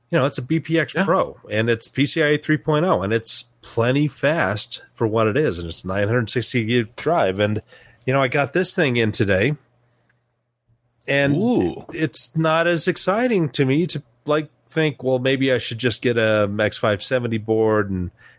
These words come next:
Speaker 1: and put that in my main machine." It's like, why? For what I do. I mean, this is gonna be the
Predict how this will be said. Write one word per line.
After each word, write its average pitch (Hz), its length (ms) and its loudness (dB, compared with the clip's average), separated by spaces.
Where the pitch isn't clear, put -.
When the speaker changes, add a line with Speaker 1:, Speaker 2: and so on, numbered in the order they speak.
Speaker 1:
and 85 120 -8
put 113 200 -2
that 110 180 2
in 104 140 0
my 98 120 2
main 104 240 2
machine." 92 600 -2
It's - 140 -6
like, 113 200 -2
why? 104 600 -2
For - 220 -6
what 98 240 2
I 92 140 2
do. 104 340 -4
I - 80 -8
mean, 87 240 -2
this 98 200 -2
is 110 60 -8
gonna 98 180 -2
be 101 180 4
the 98 360 0